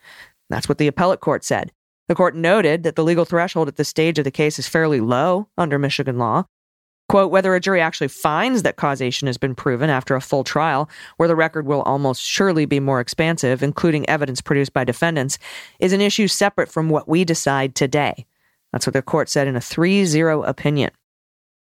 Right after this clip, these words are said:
James and Jennifer Crumbley are accused of failing to secure a gun and ignoring the mental health needs of their son before the shootings.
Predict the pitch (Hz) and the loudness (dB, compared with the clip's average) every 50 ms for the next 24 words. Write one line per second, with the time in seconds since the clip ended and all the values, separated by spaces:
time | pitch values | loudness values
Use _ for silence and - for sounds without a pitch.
0 | _ - - 156 165 175 180 180 170 160 147 147 - 165 180 214 190 - 175 165 | _ -6 -2 0 0 2 2 2 0 0 0 0 0 0 0 0 0 0 -2 -2
1 | - 180 156 156 170 190 196 165 143 - - 180 170 175 156 147 - - 156 151 | 0 -2 -2 0 0 0 2 0 0 0 0 0 0 0 0 -2 -2 0 0 0
2 | 160 175 165 151 - - 131 - - 156 160 190 214 185 170 165 170 180 196 190 | 2 2 0 0 0 -2 -2 -2 0 0 2 2 2 0 0 0 0 0 0 0
3 | 156 143 135 - 151 151 156 165 160 147 151 156 - 147 147 165 165 - - 151 | -2 -2 -2 0 0 0 0 0 0 0 0 0 0 0 0 0 -2 -2 -2 -4
4 | 151 143 151 139 135 139 - - 165 151 151 139 135 - - 139 131 123 - - | -2 0 0 0 0 -2 -2 -2 -2 -2 -2 -4 -4 -4 -2 -2 -2 0 0 0
5 | - 156 156 147 123 104 113 - | 0 2 2 0 -2 -4 -6 -10